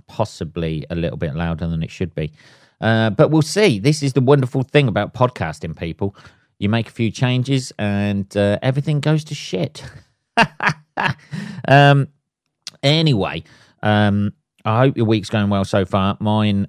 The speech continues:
um, as I say, has been consumed by cat shit this morning and tidying up. Um, I'm still, um, trying to, uh, trying to organise a lot of stuff here and get, uh, stuff together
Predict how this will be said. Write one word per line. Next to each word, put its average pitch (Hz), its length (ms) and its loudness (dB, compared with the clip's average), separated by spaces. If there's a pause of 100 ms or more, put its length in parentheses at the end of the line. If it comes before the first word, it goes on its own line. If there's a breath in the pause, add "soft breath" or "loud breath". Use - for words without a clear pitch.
um, 92 440 0 (100)
as 104 180 -2
I 98 80 -2
say, 98 240 -4
has 85 120 -6
been 98 180 -6
consumed 98 500 -6
by 85 140 -8
cat - 320 -10
shit - 400 -14
this 85 200 -10
morning 92 360 -2
and 87 240 -8
tidying 87 420 -2
up. 80 240 -6 (480 soft breath)
Um, 87 480 0 (800)
I'm 95 160 -4
still, 101 540 2
um, 87 420 -2 (400 soft breath)
trying 104 600 0
to, 90 560 -2
uh, 85 440 -2 (180)
trying 104 320 -4
to 95 60 0
organise 90 560 -2
a 90 40 -2
lot 87 140 -2
of 87 60 -8
stuff - 260 -4
here 85 300 0
and 85 100 -4
get, - 180 -6
uh, 82 520 -6
stuff - 540 -12
together 98 640 -2